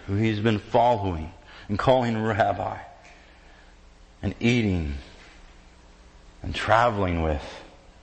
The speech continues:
starts chatting with Moses and Elijah on the mount. This is the disciple called the beloved because of the favor and closeness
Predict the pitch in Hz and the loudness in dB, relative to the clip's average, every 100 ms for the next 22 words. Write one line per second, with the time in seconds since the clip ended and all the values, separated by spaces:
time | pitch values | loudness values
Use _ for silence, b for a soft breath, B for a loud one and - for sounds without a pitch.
0 | - - - - - - - - - - | -20 -20 -20 -20 -20 -20 -20 -20 -20 -20
1 | - - - - - - - - - - | -20 -20 -20 -20 -20 -20 -20 -20 -20 -20
2 | - - - - - - - - - - | -20 -20 -20 -20 -20 -20 -20 -20 0 2
3 | 104 - - 127 113 90 82 82 101 101 | 2 -2 0 2 2 0 -2 -4 -2 0
4 | 104 95 85 76 - 85 85 90 92 95 | 0 -2 -4 -8 -6 -4 0 2 2 0
5 | 80 76 82 - - - - - - - | -2 -8 -10 -16 -20 -20 -20 -20 -20 -20
6 | - - - - - - - - 78 78 | -20 -20 -20 -20 -20 -20 -18 -8 -4 0
7 | 85 90 87 - - - - - - - | 2 4 2 -2 -10 -14 -16 -20 -20 -20
8 | - - - - - - - B B B | -20 -20 -20 -20 -20 -20 -20 B B B
9 | B 120 127 131 120 110 107 98 - 120 | B 4 4 2 0 2 2 2 4 4
10 | 113 95 82 110 101 101 95 - 87 95 | 4 -2 0 2 2 0 -4 -8 -4 -2
11 | 92 101 104 85 82 - - - - - | 2 2 2 -2 -6 -12 -20 -20 -20 -20
12 | - - - - - 104 95 95 - 107 | -20 -20 -18 -12 -2 0 2 0 2 2
13 | 107 92 82 85 - 104 104 101 - 90 | 2 0 -2 -2 0 2 2 0 -4 -4
14 | 78 - - | -4 -10 -16